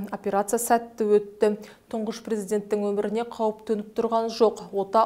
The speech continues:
ұлттық кардиохирургия орталығында танымал кардиохирург Юрий Пяның жетекшілігімен жасалды», — деді. Айдос Үкібай, бір қызығы,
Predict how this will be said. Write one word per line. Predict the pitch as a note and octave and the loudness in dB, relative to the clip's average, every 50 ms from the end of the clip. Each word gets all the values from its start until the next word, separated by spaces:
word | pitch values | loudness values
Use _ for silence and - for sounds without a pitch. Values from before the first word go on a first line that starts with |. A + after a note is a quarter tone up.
| - | 4
ұлттық | G3+ F3+ - - - A3 - - | 0 -4 -6 -6 -8 -8 -6 -6
кардиохирургия | - G#3 G3+ F3+ G3+ G3+ G3+ - - G#3 G3+ G3+ G3 F3+ A#3 A#3+ A#3 G3+ | -6 -4 -2 -2 -2 -2 -2 -4 -4 -2 -2 -2 -4 -2 0 2 2 2
орталығында | F#3+ F#3 F#3 - G3+ G3 F#3+ F#3 F#3+ F#3 F3+ G#3 G#3+ A3 A3+ A3+ - - - - - - | 2 0 -2 0 0 0 0 0 -2 0 4 4 4 4 4 0 -10 -18 -20 -20 -16 -10
танымал | - F#3+ F#3+ F#3+ F#3+ F#3+ F#3+ G3 | -8 -6 -4 -4 -2 -2 -2 -4
кардиохирург | F#3+ - G3 F3 F3 F#3+ F#3+ F#3+ - G3+ F#3 G3 A3+ A#3 A#3 - - - - - - _ _ _ _ _ _ _ | -4 -8 -8 -6 -4 -4 -4 -6 -6 -6 -4 -4 -4 -4 -6 -12 -14 -16 -18 -20 -20 _ _ _ _ _ _ _
Юрий | C4 G3 G#3 G#3 G3+ G3+ | -4 -2 0 0 0 -2
Пяның | G3+ - - G#3 G3 G3 G3 F#3+ F#3 F3+ | -4 -2 0 0 2 2 0 -2 -4 -6
жетекшілігімен | F#3+ F#3 F#3+ F3+ - - F#3 F3 F3+ F3 F3+ F3 | -8 -8 -10 -12 -10 -8 -8 -6 -4 -4 -4 -4
жасалды», — | F3 F3+ F3+ - G3 E3+ F3 D#3+ F3 F3+ | -4 -6 -6 -6 -4 -4 -4 -4 -4 -2
деді. | F3+ F3+ F3 E3+ G#3 A3 G#3+ - - - - - - - | -2 -2 0 0 0 0 -2 -6 -16 -20 -20 -20 -8 -4
Айдос | - A3 G3 A3 G#3 G#3+ A3+ | -4 -2 0 0 -2 -2 -4
Үкібай, | - - G3 F3 F#3+ F#3 F#3 F#3 F3 | -10 -8 -6 -2 -2 -2 -2 -2 -6
бір | E3 F3+ F3+ F3+ | -6 -8 -6 -6
қызығы, | F#3+ F#3+ F3+ G3 F#3+ F3+ G3+ G#3+ | -6 -6 -6 -6 -2 2 2 4